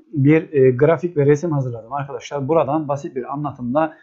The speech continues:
gösterip sonra parite üzerinden anlatacağım. Şöyle biraz kenara çekilmek istiyorum dostlarım. Şöyle çekildiğimde yukarıda gördüğünüz arkadaşlar pembe çizgiler direnç çizgilerini temsil ediyor. Aşağıdaki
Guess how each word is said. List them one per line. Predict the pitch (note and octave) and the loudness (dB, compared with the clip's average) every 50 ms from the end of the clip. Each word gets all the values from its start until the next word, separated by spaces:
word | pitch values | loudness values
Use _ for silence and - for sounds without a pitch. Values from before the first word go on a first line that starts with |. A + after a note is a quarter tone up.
| _ _ | _ _
gösterip | - D3+ C#3+ C#3+ - C#3 D3 D#3+ | 2 2 2 2 0 -4 -4 -4
sonra | - - E3 D#3+ D3+ - | -4 -4 -4 -4 -2 0
parite | D#3+ D#3+ D#3 - D#3 | 0 0 0 0 -2
üzerinden | C#3+ A#2 A#2 G#2+ A2 B2+ C#3+ D3+ | -4 -4 -4 -6 -8 -8 -8 -6
anlatacağım. | D3+ C#3+ C#3 B2+ - C3+ A#2+ C3+ D3 C#3 | -6 -6 -6 -6 -6 -4 -4 -4 -4 -4
Şöyle | - F#3+ F3+ | -4 -6 -4
biraz | D3 D3 D3+ - | -4 -4 -4 -4
kenara | - E3+ E3+ E3+ E3+ E3+ | -4 -2 0 2 2 0
çekilmek | E3+ E3 D3+ C3+ C3+ C3 B2+ C3 _ | -2 -4 -12 -12 -12 -12 -12 -14 _
istiyorum | _ - - A2 G#2+ G#2+ A#2 | _ -4 -4 -4 -4 -2 0
dostlarım. | - - - - - C3+ C3+ D3+ D3+ D3 - _ _ _ _ _ _ _ _ _ _ _ - _ _ _ _ _ - - - - - - - - - - - - - - - | 0 2 0 0 -2 -2 0 -2 -2 -4 -12 _ _ _ _ _ _ _ _ _ _ _ -20 _ _ _ _ _ -2 -2 -2 -2 -4 -12 -18 -16 -8 -6 -6 -6 -6 -8 -18
Şöyle | - - D3+ D#3+ D3+ C#3 | -6 0 2 4 4 4
çekildiğimde | C3+ - D3 C3+ D3 C#3+ C#3 C3+ C3 C3+ C#3+ D#3 D3+ D3+ - _ _ - | 2 0 0 2 4 4 4 4 4 4 4 4 2 0 -8 _ _ 2
yukarıda | D#3+ D#3+ D#3+ F#3 F#3+ F#3 F#3+ F#3 | 2 4 4 4 2 2 0 2
gördüğünüz | F3 F#3 E3+ E3 D3 D3+ D3 D3 C#3 C#3+ - | 4 6 6 6 4 4 2 2 0 2 2
arkadaşlar | E3+ D#3+ D#3 F3 D#3+ C3+ A#2 - - E3 E3+ E3+ - _ _ _ _ | 0 2 2 0 -2 -2 -2 0 0 0 0 0 -4 _ _ _ _
pembe | - D#3+ E3 F3 E3+ E3 E3+ F3 E3+ - _ _ | 0 2 2 2 4 4 4 4 2 -2 _ _
çizgiler | - - D3+ C3 A2+ A#2 B2 B2 C#3+ E3 F3 E3 - _ - | -4 -2 -2 0 0 2 4 4 4 4 4 2 -4 _ -4
direnç | D3 D#3+ E3 E3+ F3 D3 | 0 2 2 2 2 0
çizgilerini | - D#3 C#3+ B2 A#2+ B2+ A#2+ A2+ A2 G#2+ G#2+ G2+ | -2 -4 -2 -2 0 0 0 -2 -4 -6 -8 -4
temsil | - C3+ C3 B2 B2+ D3 | 0 0 0 0 0 -2
ediyor. | D#3 C3+ B2+ C#3+ D3+ D#3 D3+ - | 0 2 2 2 2 0 0 -2
Aşağıdaki | - D#3 D3 - E3+ E3 D#3+ D3 C3 - E3 E3 D#3 D3+ | -2 -2 -2 0 -2 -2 -2 -2 -4 -2 -2 -2 -2 -4